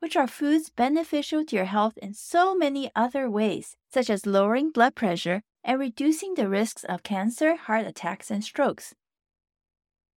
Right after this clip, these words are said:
On the other hand, addressing and solving the real source of insulin resistance is what a low-fat,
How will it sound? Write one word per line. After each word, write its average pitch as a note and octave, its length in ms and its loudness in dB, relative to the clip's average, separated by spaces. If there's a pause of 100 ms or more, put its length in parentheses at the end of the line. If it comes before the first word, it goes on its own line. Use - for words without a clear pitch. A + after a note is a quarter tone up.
(180)
On G#3 140 4
the F#3+ 200 -2
other F4 280 6
hand, G3+ 400 0 (340)
addressing D4 720 2
and A3 120 2
solving A3 460 4
the F#3+ 140 0
real C4 360 2
source C4+ 380 2
of G#3+ 120 -2
insulin A#3+ 420 -2
resistance G#3 640 -4
is G3 140 -10
what A#3 240 0
a F#3 80 0
low-fat, B3+ 720 0